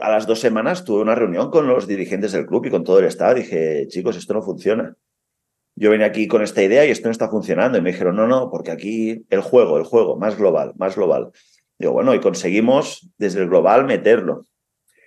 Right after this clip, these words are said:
Y yo iba, iba a ver mucho, por ahí una de las cosas también, me hice árbitro allí.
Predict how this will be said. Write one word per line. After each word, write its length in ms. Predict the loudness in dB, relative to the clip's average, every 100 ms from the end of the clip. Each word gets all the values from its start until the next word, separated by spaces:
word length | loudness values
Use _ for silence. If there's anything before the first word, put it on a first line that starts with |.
| _ _ _
Y 140 | 0 4
yo 60 |
iba, 460 | 6 8 6 4 0
iba 400 | 0 4 6 6
a 40 | 6
ver 220 | 4 2
mucho, 520 | -4 -4 -2 -2 -4 -14 _
por 100 | 2
ahí 100 | 2
una 120 | 2 0
de 60 |
las 120 | 0
cosas 260 | -2 -6 -2
también, 380 | -2 0 -2 -4
me 120 | -2
hice 180 | -2 2
árbitro 360 | 2 2 0 0
allí. 380 | 0 -2 -4